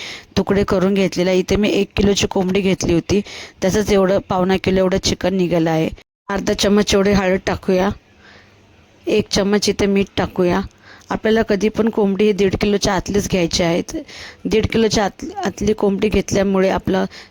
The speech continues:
चिकन चांगलं शिजलं जातं आणि चवीला पण चांगलं लागतं. जास्त मोठी घेतली तर तो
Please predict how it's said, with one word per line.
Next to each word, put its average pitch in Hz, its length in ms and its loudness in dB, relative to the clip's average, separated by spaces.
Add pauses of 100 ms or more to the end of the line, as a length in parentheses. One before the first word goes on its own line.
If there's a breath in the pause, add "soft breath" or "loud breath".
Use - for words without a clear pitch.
चिकन 208 380 0 (420)
चांगलं 208 440 0 (140)
शिजलं 196 460 0
जातं 180 300 0
आणि 190 140 0
चवीला 185 420 0
पण 202 200 -2
चांगलं 175 300 0
लागतं. 175 320 -2
जास्त 180 340 -2
मोठी 196 320 0
घेतली 170 320 0
तर 185 160 -4
तो 196 80 0